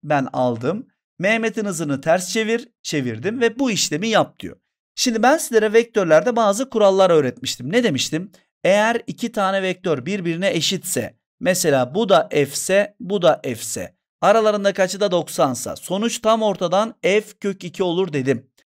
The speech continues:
Eğer iki tane kuvvet ya da vektör birbirine eşitse, arasındaki açı altmış ise, sonuçları, yani bu işlemin sonucu tam ortadan F kök üç yapar dedim. Hatırladınız mı? Eğer iki tane kuvvet birbirine eşitse,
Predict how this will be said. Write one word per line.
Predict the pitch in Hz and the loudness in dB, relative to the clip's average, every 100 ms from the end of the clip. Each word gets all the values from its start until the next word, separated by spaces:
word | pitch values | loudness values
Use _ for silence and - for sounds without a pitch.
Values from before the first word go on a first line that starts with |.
| - | 2
Eğer | 151 190 233 | 4 4 2
iki | 175 - 240 | -2 -4 -2
tane | 220 190 185 220 - | 0 2 2 0 -2
kuvvet | 190 180 175 143 - | -8 0 0 0 0
ya | 156 151 | 2 4
da | 190 | 2
vektör | 175 - 147 113 | 0 0 -2 -2
birbirine | 165 180 170 196 | -4 -4 -4 -2
eşitse, | 180 190 - - 170 | -2 -4 -6 -4 -4
arasındaki | - 147 160 190 190 208 | 0 0 0 -2 0 0
açı | 190 240 - | 0 -2 0
altmış | 151 156 165 175 214 - 131 | 0 0 -4 -4 -4 -4 -6
ise, | - 123 104 _ _ _ - | -4 -4 -6 _ _ _ -16
sonuçları, | - 185 226 240 - 196 175 123 - | -6 -2 0 -2 2 4 4 0 -2
yani | 185 190 196 | 0 0 0
bu | 262 | -2
işlemin | 220 196 196 | -2 -2 -2
sonucu | 185 180 160 123 110 _ _ - | -4 -4 -4 -8 -12 _ _ 0
tam | 190 240 | 2 4
ortadan | 240 214 208 165 139 113 - | 4 4 2 4 2 0 -2
F | 165 208 | 0 0
kök | - 190 185 | -2 -8 -6
üç | 202 - 175 | -8 -2 -2
yapar | 147 143 160 160 | 0 2 0 0
dedim. | 151 156 120 - | -4 -2 -4 -8
Hatırladınız | 147 151 143 185 226 160 | -6 -4 -2 -2 -4 -4
mı? | 107 _ _ _ _ | -6 _ _ _ _
Eğer | 135 120 135 196 220 _ _ _ | 0 2 4 2 0 _ _ _
iki | 147 147 233 | -6 -4 0
tane | 202 185 180 | 2 2 -2
kuvvet | 180 170 156 180 | -4 -4 -4 -6
birbirine | 165 156 151 | -6 -4 -2
eşitse, | 135 - 175 - - 120 151 233 | -2 -4 -6 -6 -2 2 4 2